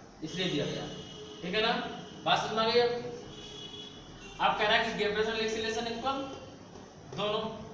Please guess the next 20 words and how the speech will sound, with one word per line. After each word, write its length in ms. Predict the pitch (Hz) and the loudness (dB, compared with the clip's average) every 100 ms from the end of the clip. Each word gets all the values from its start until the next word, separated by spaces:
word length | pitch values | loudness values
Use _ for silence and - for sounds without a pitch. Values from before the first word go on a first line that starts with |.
| 156 | -2
मतलब, 280 | 214 214 180 | 0 2 2
एक्स 180 | 196 196 | 2 0
पर 340 | - 254 254 - | 2 6 6 6
और 200 | 226 - - | 6 6 4
किस 120 | 233 | 0
पे? 140 | 240 156 120 - - | 0 2 0 -4 -4
ये 40 | 175 | -2
फॉर्मूला 380 | 180 175 202 240 | 4 6 10 10
होता, 160 | 240 | 10
तो 60 | 226 | 4
यहाँ 160 | 190 | 4
पर 100 | 196 | 4
एक्स 180 | 196 196 | 2 2
लिख 100 | 254 | 0
दिया, 120 | 254 277 | 2 2
डिस्टेंस 400 | 269 254 240 240 | 2 -2 -2 0
हो 40 | |
गया। 140 | 233 226 - - - 196 | 0 0 -4 -8 0 2
एक्स 140 | 208 | 4
पर 120 | - | 6